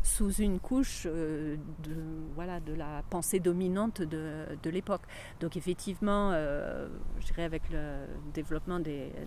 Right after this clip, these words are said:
des religions, les, on parlait plus de monstres ou de dragons ou de, de serpents volants,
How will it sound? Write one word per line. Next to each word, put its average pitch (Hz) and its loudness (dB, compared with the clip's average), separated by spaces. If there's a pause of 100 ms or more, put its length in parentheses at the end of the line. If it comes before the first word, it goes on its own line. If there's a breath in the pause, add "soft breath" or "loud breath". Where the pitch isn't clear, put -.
des 165 0
religions, 170 6 (340 loud breath)
les, 151 8
on 165 8
parlait 160 10
plus 170 10
de 170 6
monstres 196 6
ou 302 2
de 160 2
dragons - 10
ou 151 8
de, 156 4
de 156 8
serpents 170 10
volants, 208 12